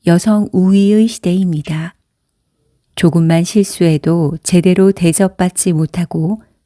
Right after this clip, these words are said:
뒷방 꼰대 취급받기 십상입니다. 부부간에 언쟁을 해보지만 결국에는 지고 맙니다. 시간이 지나면 화난 감정이 조금은 누그러듭니다.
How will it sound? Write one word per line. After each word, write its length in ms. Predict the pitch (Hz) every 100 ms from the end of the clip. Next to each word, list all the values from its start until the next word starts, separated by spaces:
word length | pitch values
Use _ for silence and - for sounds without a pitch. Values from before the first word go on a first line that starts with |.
| -
뒷방 520 | 180 170 180 180 180
꼰대 400 | - 226 233 233
취급받기 720 | 226 - - 143 180 156 -
십상입니다. 1040 | 156 196 - 185 185 175 156 151 160 160 - _ _ _ _ _ _ _ _ _ _ _ _ _ _ _ -
부부간에 560 | - 165 - 175 170 185
언쟁을 500 | - 175 180 202 202
해보지만 720 | 202 180 170 151 160 180 147
결국에는 680 | 139 170 165 208 202 196 151
지고 340 | 143 - - 160
맙니다. 640 | 165 160 147 165 165 - _ _ _ _ _ _ _ _ _ _ _ _ _ _
시간이 460 | - 170 196 190 190
지나면 680 | 175 165 160 170 165 143 170
화난 440 | - 226 220 220
감정이 560 | 214 175 170 185 190 196
조금은 600 | - 160 170 165 180 170
누그러듭니다. 960 | 156 147 170 175 175 165 151 175 170